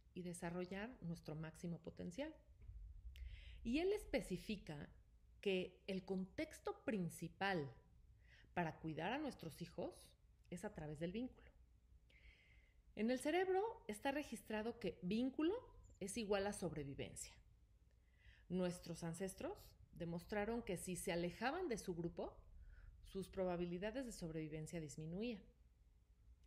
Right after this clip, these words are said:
Esto hoy está vigente en nuestro cerebro. Vínculo es una fuerza, una relación que nos lleva a buscar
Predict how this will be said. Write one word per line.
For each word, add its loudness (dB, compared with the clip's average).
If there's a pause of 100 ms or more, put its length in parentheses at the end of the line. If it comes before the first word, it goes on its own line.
(320)
Esto 4
hoy 8 (640)
está -2
vigente -4
en -4
nuestro -8
cerebro. -4 (1120)
Vínculo 4 (640)
es -4 (120)
una 2
fuerza, 2 (1000)
una 4
relación 2 (840)
que 2
nos 2
lleva 6
a 4
buscar 2